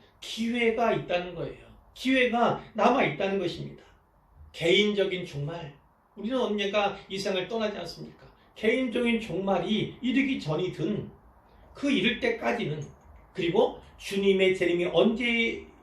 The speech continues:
올지는 모르지만, 언제 이르는지는 알 수 없지만 주님 다시 오시기 전까지는 아직 기회가 있다는 사실을 우리가 기억해야 하지요. 그러므로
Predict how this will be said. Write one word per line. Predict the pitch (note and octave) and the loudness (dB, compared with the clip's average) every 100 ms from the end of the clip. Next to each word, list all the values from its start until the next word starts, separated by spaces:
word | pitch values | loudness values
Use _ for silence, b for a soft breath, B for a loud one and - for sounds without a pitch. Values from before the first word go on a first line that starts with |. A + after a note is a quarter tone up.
| - | -12
올지는 | F3 F#3 G3 - F3+ D#3 | 0 2 2 -2 -6 -4
모르지만, | C#3 D3 B2+ C#3 E3 - - - | -4 -6 -8 -8 -8 -10 -16 -4
언제 | F#3+ B3 A#3 C#4 A#3 A3 | 2 2 2 -2 2 4
이르는지는 | G3 F#3 G3+ F#3 E3+ D#3+ F#3 - | 2 -2 -4 -4 -4 -6 -8 -6
알 | C#3+ | -6
수 | C#3 D#3 | -6 -8
없지만 | - - C#3 A#3 B3 - B B B B | -10 -10 -4 0 0 -4 B B B B
주님 | - F#3+ G3+ G3 | -2 4 4 4
다시 | D#3+ D#3+ F#3 E3+ - | 0 -2 -4 -10 -4
오시기 | F3+ E3+ - E3+ | -2 -2 -2 -6
전까지는 | C#3+ C3+ C#3+ C#3 A#2+ B2+ G#3 - - - - | -4 -4 -4 -4 -4 -2 -4 -4 -14 -20 -16
아직 | C#3 D3 G#3+ - - - | -14 -8 -10 -10 -20 -18
기회가 | - G3+ G#3+ G#3 | -6 4 6 8
있다는 | F#3 F3 E3 D3+ | 6 2 -4 -4
사실을 | C#3+ - D#3 | -6 -8 -6
우리가 | C3 C3 E3+ G#3+ - _ | -8 -4 -4 -6 -10 _
기억해야 | - F3 E3 E3 C3+ C3+ | -8 -2 -2 -2 -8 -8
하지요. | C3+ - - - _ _ _ _ _ | -10 -16 -20 -20 _ _ _ _ _
그러므로 | F#3 F3 E3 E3+ - | 2 2 4 2 0